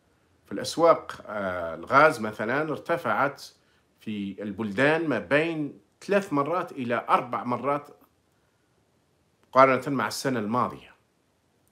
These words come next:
بل أن في بريطانيا مثلًا، سبيل المثال، كنت نتابع في هذا الموضوع، بريطانيا هناك عشر شركات للطاقة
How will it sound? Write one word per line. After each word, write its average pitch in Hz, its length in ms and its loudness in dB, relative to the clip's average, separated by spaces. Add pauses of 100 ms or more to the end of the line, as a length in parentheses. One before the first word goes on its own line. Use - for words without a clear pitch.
(1900)
بل 135 160 4
أن 123 540 4 (280)
في - 160 -4
بريطانيا 117 560 2
مثلًا، 117 480 -2 (1600)
سبيل 131 320 2
المثال، 110 440 -2
كنت - 160 -18
نتابع 98 280 -4
في 107 140 -10
هذا 104 120 -4
الموضوع، 104 640 -2 (840)
بريطانيا 165 440 6
هناك 165 380 2
عشر 165 340 -2
شركات 127 680 -2 (320)
للطاقة 156 800 6